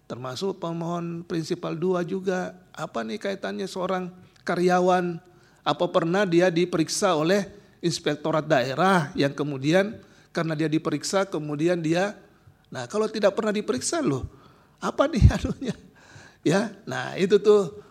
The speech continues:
pertanyaan. Mungkin juga bisa saudara kembangkan, tapi ini saya juga belum yakin persis ya.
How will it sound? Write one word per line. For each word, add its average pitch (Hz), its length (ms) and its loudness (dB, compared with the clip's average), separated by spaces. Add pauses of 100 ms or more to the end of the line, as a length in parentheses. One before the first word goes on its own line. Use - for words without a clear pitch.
(140)
pertanyaan. 135 1040 -6 (800)
Mungkin 269 400 -2
juga 202 240 2
bisa 202 400 -2
saudara 180 400 -2
kembangkan, 175 560 -4
tapi 170 240 -2
ini 214 120 -4 (200)
saya 180 320 -6
juga 165 400 -4
belum 160 320 -4
yakin 143 400 -4
persis - 640 -10
ya. 151 240 -6